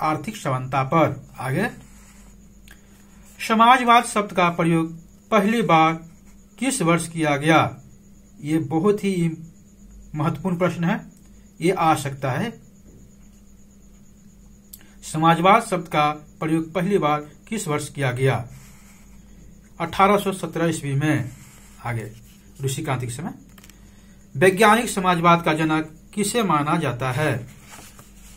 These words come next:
वैज्ञानिक समाजवाद का जनक किसे माना जाता है, ये बताइए। देखते हैं, कार्ल मार्क्स को, कार्ल मार्क्स को।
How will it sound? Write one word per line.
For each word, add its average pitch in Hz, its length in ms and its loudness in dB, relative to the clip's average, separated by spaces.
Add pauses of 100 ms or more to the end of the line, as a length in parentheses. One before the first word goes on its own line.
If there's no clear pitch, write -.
(600)
वैज्ञानिक 139 800 -2 (200)
समाजवाद 160 680 0
का 139 100 -4
जनक 131 380 -6 (120)
किसे 196 280 -4
माना 123 320 -4
जाता 120 300 -6
है, 113 240 -4
ये 123 60 -8
बताइए। 156 400 -6 (3750)
देखते 135 240 -6
हैं, 196 180 -2 (380)
कार्ल 208 240 6
मार्क्स 175 420 4
को, 185 300 4 (720)
कार्ल 226 380 0 (260)
मार्क्स 147 260 0
को। 165 140 -2